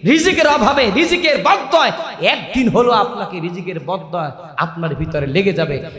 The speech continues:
একদিন হলো রিজিকের কষ্ট আপনাকে সহ্য করতে হবে, কারণ রিজিক আপনার জন্য বদয়া করে ফেলেছে। কি রিজিককে সম্মান করতে হবে কি হবে না? জোরে বলেন, হবে কি হবে না?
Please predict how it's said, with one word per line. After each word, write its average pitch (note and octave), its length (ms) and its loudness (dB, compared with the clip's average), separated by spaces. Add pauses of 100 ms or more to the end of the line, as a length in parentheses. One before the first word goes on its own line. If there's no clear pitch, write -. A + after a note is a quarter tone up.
(120)
একদিন C#4+ 400 0
হলো B3+ 260 4
রিজিকের A3+ 480 0
কষ্ট B3 280 -2
আপনাকে F#3+ 380 -6
সহ্য E3+ 340 -10
করতে D#3 300 -12
হবে, B2 280 -12 (220)
কারণ D#3+ 200 2
রিজিক D#4 320 4
আপনার G#3 340 0
জন্য E3+ 240 -4
বদয়া - 340 0
করে C3 240 -6
ফেলেছে। A2+ 320 -14 (1500)
কি E3+ 160 -2
রিজিককে F3+ 400 0
সম্মান G3+ 480 0
করতে G3+ 220 -2
হবে F#3+ 220 0
কি G3+ 120 -4
হবে G3+ 240 0
না? F#3+ 160 -6 (920)
জোরে G#3+ 180 4
বলেন, A3+ 260 2
হবে A3 220 4
কি G#3 120 0
হবে A3+ 240 4
না? F#3+ 420 2